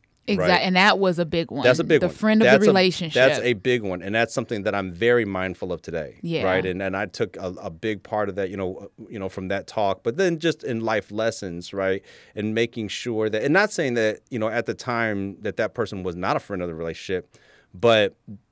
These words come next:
Speaker 2: being more mindful about what I'm sharing and why I'm sharing it.
Speaker 1: And just so you
Speaker 2: Because
Speaker 1: guys know, when we say friend of the relationship, it's somebody that is in full support of you and your mate.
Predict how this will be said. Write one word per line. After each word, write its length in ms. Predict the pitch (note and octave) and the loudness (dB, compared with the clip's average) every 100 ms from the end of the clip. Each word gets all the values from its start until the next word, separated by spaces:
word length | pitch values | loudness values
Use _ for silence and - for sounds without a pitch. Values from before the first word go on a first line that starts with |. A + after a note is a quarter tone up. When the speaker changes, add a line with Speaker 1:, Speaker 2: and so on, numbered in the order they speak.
| - | -2
Speaker 2:
being 340 | C3 D3+ D3+ | 2 2 2
more 140 | C3 A2+ | 0 -2
mindful 640 | G#2 G#2 A2+ A2+ - G2+ | -2 0 0 -4 -4 -4
about 300 | F#2 G2 F2+ | -2 -2 -2
what 180 | G2+ G#2 | 0 -2
I'm 140 | G2+ | -4
sharing 500 | F#2+ - F#2 F2+ F#2 | -8 -6 -6 -6 -8
and 240 | G2 F2+ F2 | -8 -6 -2
why 320 | G#2 G#2 F2 | 0 0 -2
I'm 180 | E2+ E2+ | -6 -10
sharing 460 | - G2 F2 D#2 | -8 -6 -6 -8
it. 160 | A#1 - - | -14 -8 0
Speaker 1:
And 120 | G#3+ | 2
just 180 | C4+ C#4 | 2 4
so 40 | |
you 120 | B3+ | 4
Speaker 2:
Because 260 | A3+ G3 F3 | 4 4 2
Speaker 1:
guys 20 | |
know, 360 | F#3 F3+ F3 D#3+ D#3 | 0 2 2 0 -2
when 280 | F3 E3+ | -2 -2
we 120 | D#3+ F#3 | -4 -2
say 200 | G3 E3+ | 0 0
friend 320 | - F3+ E3 | -2 -2 -2
of 100 | D3 | -2
the 100 | D#3+ | -2
relationship, 600 | D#3+ D#3+ D#3+ E3+ D#3+ D3+ | 0 0 0 -2 -2 0
it's 140 | E3 | -2
somebody 540 | - G3 G3 E3+ D#3+ D#3+ | 0 0 2 2 2 0
that 400 | D3+ D3 C#3 - | 0 0 0 -2
is 240 | E3+ D#3 | -4 -4
in 160 | D3+ D#3+ | -4 -6
full 320 | - F3+ F3+ | -4 -2 -2
support 540 | E3+ - F#3 D#3+ D#3 - | -2 -6 -2 -2 -2 -4
of 180 | D#3 | -6
you 260 | D#3+ D#3+ D#3+ | -4 -4 -4
and 180 | D#3 E3 | -2 -2
your 100 | E3 | -2
mate. 380 | D#3 C#3+ - | -2 -4 -6